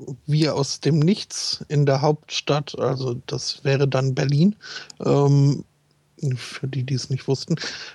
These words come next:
ähm, ein junger Mann aufgetaucht,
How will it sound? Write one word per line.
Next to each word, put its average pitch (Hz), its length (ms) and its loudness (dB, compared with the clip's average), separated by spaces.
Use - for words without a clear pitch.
ähm, 143 480 4
ein 139 640 2
junger 147 360 2
Mann 135 240 2
aufgetaucht, 170 920 -2